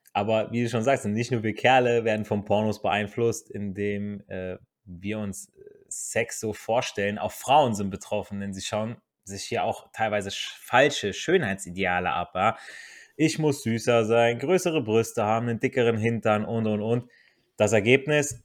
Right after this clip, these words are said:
kann auch wieder sein Depression, ja, weil man anscheinend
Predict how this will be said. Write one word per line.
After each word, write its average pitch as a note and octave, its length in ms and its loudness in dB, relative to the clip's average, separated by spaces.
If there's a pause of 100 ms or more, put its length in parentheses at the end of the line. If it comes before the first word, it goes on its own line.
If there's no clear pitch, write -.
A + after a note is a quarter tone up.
(120)
kann A#2 180 -4
auch D#3+ 240 4
wieder G#2+ 220 2
sein G#2 300 -2
Depression, G2 800 2
ja, G2+ 220 0
weil G2+ 140 0
man G2+ 260 -4
anscheinend A#2+ 720 0